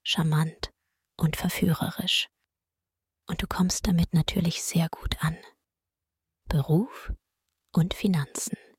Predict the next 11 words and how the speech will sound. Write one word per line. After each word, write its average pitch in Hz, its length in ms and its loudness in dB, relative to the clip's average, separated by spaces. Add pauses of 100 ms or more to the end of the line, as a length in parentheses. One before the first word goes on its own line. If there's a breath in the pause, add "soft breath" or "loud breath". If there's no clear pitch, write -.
(920)
Du 170 100 -2
hast - 260 -2
Lust - 460 -2
auf 151 140 0
Fantasie 160 800 -2 (460)
und 185 280 2
Kreativität. - 1000 -2 (1000)
Im 185 120 4
Job 220 260 0 (100)
zeigst - 460 0
du, 175 240 2